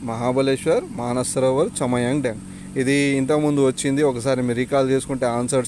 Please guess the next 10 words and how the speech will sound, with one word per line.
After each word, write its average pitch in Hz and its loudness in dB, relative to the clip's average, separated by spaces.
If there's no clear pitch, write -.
చేయగలరు. 127 2
మరి 113 -4
ఈ 120 -2
ప్రశ్నకు 127 -4
సరైన 120 -2
సమాధానం 127 -2
చమయంగ 131 0
డంగ్. 117 -2
బ్రహ్మపుత్ర 135 -2
నది 120 -4